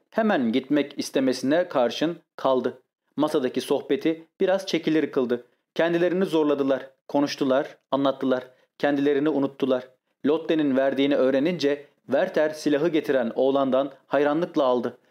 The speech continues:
Ekmekle şarap isteyip oğlanı yemeğe gönderdikten sonra yazmaya oturdu. "Senin ellerindeydi onlara. Tozlarını aldın. Bin defa öpüyorum onları.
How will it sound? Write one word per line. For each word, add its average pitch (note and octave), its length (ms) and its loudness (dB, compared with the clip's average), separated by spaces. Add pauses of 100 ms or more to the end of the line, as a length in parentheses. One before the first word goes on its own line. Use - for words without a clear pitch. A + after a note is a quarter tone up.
(200)
Ekmekle D3+ 480 0
şarap C3+ 360 0
isteyip C3 440 -2 (240)
oğlanı E3 380 2
yemeğe D#3 340 2
gönderdikten C3+ 640 0
sonra C3+ 420 0 (160)
yazmaya C#3+ 420 2
oturdu. A#2+ 400 -2 (400)
"Senin G3+ 300 0
ellerindeydi C3+ 720 2
onlara. B2 460 0 (260)
Tozlarını C#3+ 500 0
aldın. A#2 420 0 (200)
Bin C#3+ 220 2
defa C#3 320 0
öpüyorum C3+ 480 0
onları. A#2 440 0